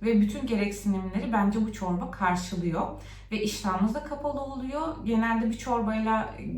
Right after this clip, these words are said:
geçirmek istiyoruz ya da boğazlarımız ağrıdığı zaman çok yemek istemiyoruz. Şimdi bu tarifi de size vereceğim. Umarım tarifi beğenirsiniz ve severek izlersiniz.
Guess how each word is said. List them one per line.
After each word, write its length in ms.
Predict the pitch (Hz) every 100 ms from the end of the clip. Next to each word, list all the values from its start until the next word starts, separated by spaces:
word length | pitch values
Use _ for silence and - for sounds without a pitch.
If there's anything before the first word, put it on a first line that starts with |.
| -
geçirmek 500 | - 214 - 220 220
istiyoruz 340 | - - 180 180
ya 100 | 190
da 140 | 185
boğazlarımız 540 | 196 196 190 196 202
ağrıdığı 360 | 208 202 196 196
zaman 200 | 208 208
çok 220 | 202 208
yemek 220 | 202 202
istemiyoruz. 800 | 202 - 214 214 190 165 311 - -
Şimdi 440 | 285 247 262 - -
bu 300 | 220 240 247
tarifi 420 | 214 196 208 226
de 80 | 202
size 260 | 180 175 180
vereceğim. 420 | 180 175 196 262 -
Umarım 460 | 220 220 214 262 - -
tarifi 580 | 190 185 185 196 226 196
beğenirsiniz 680 | 185 185 208 - 180 180
ve 220 | 185 196 -
severek 440 | 180 170 190 208
izlersiniz. 760 | 175 165 170 170 - 160 190 -